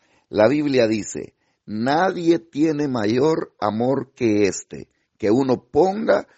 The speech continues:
su vida por sus amigos". Y ese es Jesucristo. Nadie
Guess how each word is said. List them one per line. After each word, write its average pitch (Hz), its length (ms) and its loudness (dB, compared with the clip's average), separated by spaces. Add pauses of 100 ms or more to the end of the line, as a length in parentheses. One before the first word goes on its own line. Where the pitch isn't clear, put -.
(140)
su 117 240 -4
vida 131 440 4
por 127 260 2
sus 143 500 -4
amigos". 95 800 -8 (320)
Y 120 180 -2
ese 156 240 0
es 120 80 -6
Jesucristo. 95 880 -10 (320)
Nadie 113 680 -2